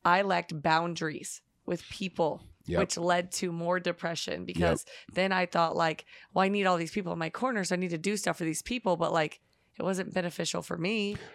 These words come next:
Speaker 2: Right.
Speaker 1: It, like, actually was hurting me more.
Speaker 2: Yeah.
Speaker 1: And then when you lack boundaries, the people who benefit from those are the people who are benefiting from you not having boundaries, right? So, like, I think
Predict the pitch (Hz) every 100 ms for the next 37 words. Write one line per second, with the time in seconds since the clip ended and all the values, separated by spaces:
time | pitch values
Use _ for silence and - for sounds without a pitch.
0 | - - 95 92 82 - - 180 - -
1 | 185 180 175 196 175 147 175 180 170 170
2 | 165 170 170 160 160 _ - 87 - -
3 | 175 175 175 175 170 165 _ _ - 165
4 | 170 165 165 170 165 170 185 - 170 170
5 | 175 175 180 - - - - _ - 175
6 | 170 175 - 160 160 165 160 - - 170
7 | 160 165 165 160 170 170 160 156 160 156
8 | 151 _ _ _ _ _ - 165 160 156
9 | - - 165 156 160 151 - 165 156 190
10 | - 165 160 156 156 151 165 165 160 170
11 | - - - - - - 180 175 160 _
12 | _ _ - 175 - - - - 180 175
13 | 180 175